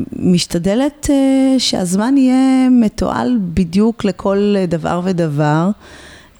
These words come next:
אה, זה המון המון ככה להיות עם יד על הדופק ולעשות את כל הדברים, זה ללכת לישון מאוד מאוחר,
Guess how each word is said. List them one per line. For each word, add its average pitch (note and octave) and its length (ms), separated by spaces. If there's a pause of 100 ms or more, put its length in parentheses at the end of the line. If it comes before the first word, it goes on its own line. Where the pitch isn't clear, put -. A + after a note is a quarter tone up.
אה, D#3 60 (1200)
זה E3+ 360
המון E3+ 300
המון G3+ 260
ככה - 240
להיות E3+ 320
עם E3 120
יד E3 160
על E3+ 80
הדופק E3 560
ולעשות D#3 460
את E3 100
כל F3 100
הדברים, D#3+ 400
זה E3+ 300 (420)
ללכת F3 360
לישון F#3+ 320
מאוד F3 220
מאוחר, F3+ 680